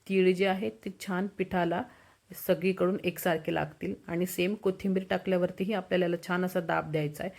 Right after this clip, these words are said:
आणि कोथिंबीर टाकल्यानंतर याच्यावरती थोडंसं मी सुकं पीठ टाकलं आहे, म्हणजे काय, कोथिंबीर थोडीशी ओली असते ना तर ती सटकते. आणि ज्या बाजूने आपण कोथिंबीर आणि तीळ लावली आहे ती बाजू आपल्याला उलटी करायची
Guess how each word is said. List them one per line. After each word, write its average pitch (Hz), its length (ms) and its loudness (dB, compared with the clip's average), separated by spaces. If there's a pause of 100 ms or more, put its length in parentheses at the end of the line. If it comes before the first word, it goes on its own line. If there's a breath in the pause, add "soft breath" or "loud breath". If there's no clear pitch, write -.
(280 loud breath)
आणि 185 160 0
कोथिंबीर 196 440 -2
टाकल्यानंतर 214 720 -2
याच्यावरती 185 420 0
थोडंसं 214 400 0
मी 226 100 0
सुकं 202 320 -4
पीठ 202 200 -4 (100)
टाकलं 156 300 -6
आहे, 185 80 -6 (400 loud breath)
म्हणजे 185 200 0
काय, 208 180 -2
कोथिंबीर 196 600 0
थोडीशी 202 380 0
ओली 185 260 2
असते 185 240 0
ना 190 100 -2
तर 196 100 -16 (100)
ती 226 60 -4
सटकते. 175 580 -2 (480 soft breath)
आणि 170 240 -2
ज्या 196 200 2
बाजूने 208 360 2
आपण 220 380 -2 (480)
कोथिंबीर 196 500 2
आणि 202 240 -2 (180)
तीळ 208 220 -2
लावली 180 280 2
आहे 170 240 0
ती 220 180 -6
बाजू 185 320 2
आपल्याला 185 380 2
उलटी 196 300 0
करायची 165 520 -2